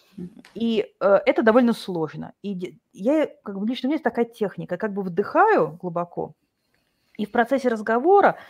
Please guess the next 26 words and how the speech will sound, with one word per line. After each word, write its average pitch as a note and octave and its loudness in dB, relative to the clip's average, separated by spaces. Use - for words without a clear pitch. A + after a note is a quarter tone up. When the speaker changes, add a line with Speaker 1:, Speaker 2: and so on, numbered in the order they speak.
Speaker 2:
представляю, C4 6
что - -6
вот A3 -4
я A#3 4
разговариваю, G3 0
а F#3 -2
есть D#4 -4
еще B3+ -6
вторая B3 4
я, E4+ 6
которая B3+ 0
стоит B3+ -4
и B3 -2
наблюдает A#3+ 4
за G3+ -6
этим G#3 -12
со G3+ -14
стороны. G3+ -6
И A3 -6
я D4 2
пытаюсь C#4 4
смотреть A#3 -2
на G#3+ -2
это F4 -2
со A3 -12
с-, - -20